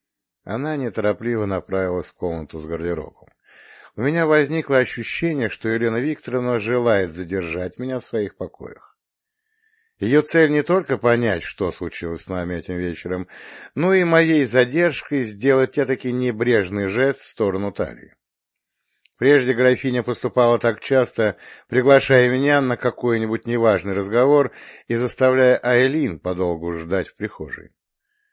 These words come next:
А теперь, когда отношения Елены Викторовны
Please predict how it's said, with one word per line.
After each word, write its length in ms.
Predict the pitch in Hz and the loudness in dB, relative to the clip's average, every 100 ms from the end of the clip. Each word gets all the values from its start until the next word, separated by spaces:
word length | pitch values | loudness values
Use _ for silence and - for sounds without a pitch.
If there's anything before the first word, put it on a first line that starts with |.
| _ _ | _ _
А 120 | - 117 | -2 2
теперь, 360 | 131 156 175 | 2 2 0
когда 260 | - 107 107 | 0 2 2
отношения 520 | 107 110 - 107 101 | 2 -4 0 0 0
Елены 260 | 101 101 101 | 0 0 0
Викторовны 680 | 104 95 95 95 95 92 | -2 -4 -4 -2 -2 -4